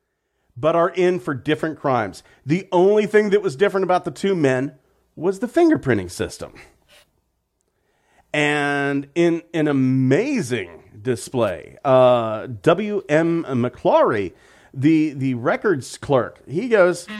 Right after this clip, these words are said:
"You know what? I, I think we should, uh, I think we should start using the Bertillon system." And that's why this is, this is exactly why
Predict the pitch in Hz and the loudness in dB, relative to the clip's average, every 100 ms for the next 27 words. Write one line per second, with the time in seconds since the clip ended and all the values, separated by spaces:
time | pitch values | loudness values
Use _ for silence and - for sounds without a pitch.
0 | 208 202 _ 170 220 247 233 226 233 - | -12 -12 _ -6 -2 0 0 2 2 2
1 | 170 202 214 180 202 202 220 220 208 202 | 0 0 0 0 0 -2 -4 -4 -8 -10
2 | - 220 214 202 180 170 165 175 - _ | 0 2 4 4 4 4 2 -2 -8 _
3 | - 147 180 202 214 226 220 240 240 - | -4 -2 0 -2 -4 -6 -6 -4 -6 -4
4 | 226 220 214 226 202 240 233 226 226 165 | -2 -2 -4 -6 -4 -4 -4 -6 -12 -10
5 | 202 202 165 220 233 240 214 269 190 120 | -10 -8 -2 -2 -2 0 0 2 0 -2
6 | - 117 - 78 _ _ _ _ _ _ | -4 -6 -6 -18 _ _ _ _ _ _
7 | _ _ _ _ _ _ _ _ _ _ | _ _ _ _ _ _ _ _ _ _
8 | _ _ _ _ 147 160 156 170 147 131 | _ _ _ _ -4 0 0 -2 -8 -4
9 | 202 262 - 226 262 247 156 131 202 - | -2 -2 -4 0 2 4 4 2 -2 -6
10 | _ _ _ _ _ _ _ _ _ _ | _ _ _ _ _ _ _ _ _ _
11 | 151 110 147 247 247 247 226 196 170 226 | -12 -4 0 0 0 -4 -4 -2 -2 -2
12 | 226 190 151 127 220 240 233 240 208 220 | -4 -6 -6 -4 -2 -2 -4 -4 0 4
13 | 180 139 | 4 2